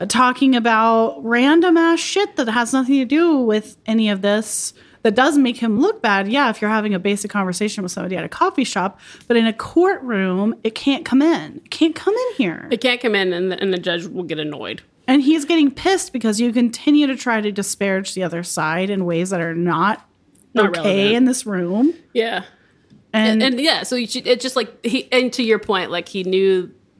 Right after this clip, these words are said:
Speaker 2: that she would do those things, or that she would at least try to go it alone.
Speaker 1: And he was right.
Speaker 2: I don't know, like, and it just is another version of the legal abuse, in my opinion. It's another
Speaker 1: I
Speaker 2: version of,
Speaker 1: agree.
Speaker 2: like,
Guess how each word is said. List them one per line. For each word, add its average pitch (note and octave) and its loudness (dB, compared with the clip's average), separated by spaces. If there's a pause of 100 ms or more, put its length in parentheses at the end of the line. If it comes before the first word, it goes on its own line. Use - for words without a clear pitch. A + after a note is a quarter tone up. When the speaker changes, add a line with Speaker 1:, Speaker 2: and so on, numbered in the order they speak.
Speaker 2:
that F3+ -4
she G3+ -2
would E3+ -6
do A3 -2
those F3 -4
things, C#3 -8 (800)
or G#3 -2
that F3 -6
she - -2
would G3+ 0
at - -6
least G#3 -6 (240)
try G3 -4
to G3 0
go F#3+ -2
it F#3 -2
alone. F#3+ -4 (500)
Speaker 1:
And B3+ 4
he D#4+ 6
was E4+ 0
right. F4+ -4 (640)
Speaker 2:
I C4+ 2
don't F#4+ 4
know, F4 0
like, B3+ -2 (880)
and B3+ 2
it C#4 -2
just D#4+ -2
is E4+ -2
another A#3+ 0
version G3+ -2
of F#3+ -8
the F#3 -8
legal F3+ -4
abuse, G#3 -6
in B3 -2
my A#3 0
opinion. A#3 -2
It's G#3+ -8
another G#3+ 0
Speaker 1:
I D3 -6
Speaker 2:
version E3+ 0
of, - 2
Speaker 1:
agree. D#3 -4
Speaker 2:
like, - -6